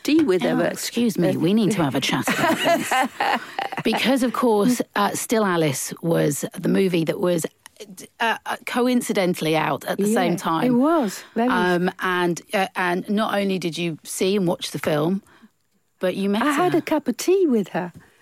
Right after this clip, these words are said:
Speaker 1: How amazing is that?
Speaker 2: That's totally amazing.
Speaker 1: Uh, she was so lovely.
Speaker 2: I'm sure she was. She,
Speaker 1: Yeah.
Speaker 2: and did she, did she wrote
Speaker 1: She
Speaker 2: to you?
Speaker 1: mentioned me in
Speaker 2: Oh,
Speaker 1: her
Speaker 2: yes.
Speaker 1: speech,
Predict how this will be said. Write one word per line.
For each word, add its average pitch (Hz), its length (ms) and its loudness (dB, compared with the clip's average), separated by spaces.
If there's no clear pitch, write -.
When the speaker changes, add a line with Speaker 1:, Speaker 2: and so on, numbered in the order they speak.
Speaker 1:
How 359 260 2
amazing 277 560 4
is 233 160 2
that? 277 340 2
Speaker 2:
That's - 220 -10
totally 427 420 0
amazing. 262 520 -2
Speaker 1:
Uh, 226 240 2
she 320 340 2
was 277 160 2
so 311 320 2
lovely. 202 720 2
Speaker 2:
I'm 262 160 0
sure 330 260 0
she 269 160 -4
was. 269 340 0
She, 240 180 0
Speaker 1:
Yeah. 233 140 2
Speaker 2:
and 285 220 2
did 330 160 -2
she, 339 360 0
did 254 260 -4
she 311 120 0
wrote 320 200 2
Speaker 1:
She 302 180 6
Speaker 2:
to 302 60 4
you? 170 220 0
Speaker 1:
mentioned 294 760 4
me 262 240 4
in 226 120 2
Speaker 2:
Oh, 214 60 0
Speaker 1:
her 220 320 2
Speaker 2:
yes. - 60 -14
Speaker 1:
speech, - 1080 -2